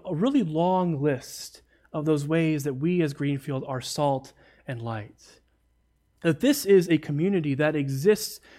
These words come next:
to care for those who are hungry or hurting in this world. It is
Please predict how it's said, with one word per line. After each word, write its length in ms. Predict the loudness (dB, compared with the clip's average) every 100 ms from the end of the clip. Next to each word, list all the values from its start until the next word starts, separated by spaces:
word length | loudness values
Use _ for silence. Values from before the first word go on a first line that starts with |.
| -20 -6
to 220 | -2 -2
care 340 | 2 4 6
for 240 | 4 4 4
those 400 | 4 4 2 2
who 180 | 2 4
are 120 | 2
hungry 420 | 2 2 2 2
or 140 | 2
hurting 320 | 2 2 4 2
in 60 |
this 140 | 0 2
world. 200 | 4 4
It 20 |
is 160 | 2